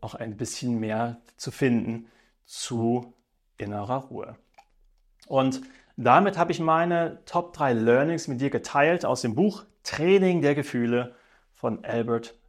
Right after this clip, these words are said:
Ellis. Und bevor ich die nochmal für dich zusammenfasse, wie gewohnt der, äh, Wunsch von mir, kein Muss, aber ich wünsche mir,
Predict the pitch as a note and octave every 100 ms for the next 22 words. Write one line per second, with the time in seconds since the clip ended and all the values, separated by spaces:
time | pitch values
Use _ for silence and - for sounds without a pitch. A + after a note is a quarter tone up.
0 | _ - G#2+ G2 F#2+ - G#2+ G#2 C3+ C3
1 | C3 A#2+ A2+ A2 A2 G#2+ A2+ D3 F3 D#3
2 | C#3+ C3+ C3 - - - _ C3 F#3+ D#3+
3 | C3+ C#3 C3+ - - - A#2 A2 A#2 A#2
4 | A2+ A2 - _ _ - A2+ A2+ A2 G#2+
5 | G2+ A#2 E3 G3+ - - A2+ A2 A#2+ D#3
6 | E3 F#3 F#3+ _ _ _ _ F#3+ E3 C3
7 | C3 - - G#2 G2 G#2 A2 C#3 C3 A2+
8 | A2+ G#2+